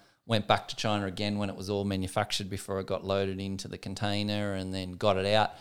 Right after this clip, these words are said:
And it probably took two or three of those, which was over maybe, we probably only bought one or two containers in the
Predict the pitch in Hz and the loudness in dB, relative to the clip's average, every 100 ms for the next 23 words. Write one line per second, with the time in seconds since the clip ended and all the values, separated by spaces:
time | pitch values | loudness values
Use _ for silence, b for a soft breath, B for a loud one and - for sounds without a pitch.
0 | B - 160 - 208 143 - - - 117 | B -4 0 2 2 4 2 0 2 4
1 | 101 - 104 98 92 98 98 95 95 92 | 4 2 2 4 6 6 6 4 0 -4
2 | - - _ - 104 - 92 101 98 90 | -8 -12 _ -10 -8 -6 2 4 4 0
3 | 92 95 90 95 101 - 104 95 90 82 | 0 0 0 -4 -6 -4 -2 -2 -4 -2
4 | 92 95 - 95 90 - 90 - - 95 | 0 0 0 -2 -2 -4 -6 -8 -6 -4
5 | 98 95 95 | -4 -4 -8